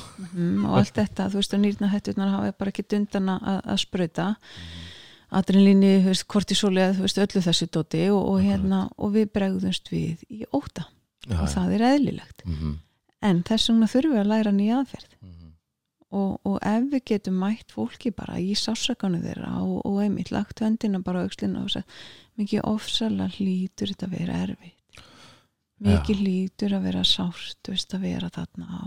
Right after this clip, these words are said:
Speaker 1: og, og ég get ekki sett mig í þín spor.“
Speaker 2: Já.
Speaker 1: Við getum það ekki, þó við höfum verið í svipuðum aðstöðum, að, að meðan þú heitir ekki sama nafn og bróðir þinn og, og, og, og lítur ekki út eins og hann og ert ekki hann,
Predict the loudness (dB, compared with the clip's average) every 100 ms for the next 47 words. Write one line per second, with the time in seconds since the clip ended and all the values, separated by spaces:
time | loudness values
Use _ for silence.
0 | -10 -12 _ _ _ _ _ -6 0 0
1 | 0 -6 -4 -2 -2 -2 -2 -2 -2 0
2 | -2 -2 -8 -14 -14 -16 -20 _ -20 -20
3 | -20 -8 -4 2 4 4 4 0 2 0
4 | -2 -4 0 2 2 2 0 2 2 2
5 | 0 0 0 -2 -2 -4 -8 -20 _ _
6 | -4 -2 0 0 2 2 2 0 0 -2
7 | -6 -12 -2 2 2 0 -4 -2 -2 0
8 | 0 -2 -2 0 0 0 0 -2 -2 -2
9 | -4 -6 -4 -8 -6 -6 -4 -2 -2 -2
10 | -6 -4 -2 0 0 0 0 0 -2 -4
11 | -4 0 0 -2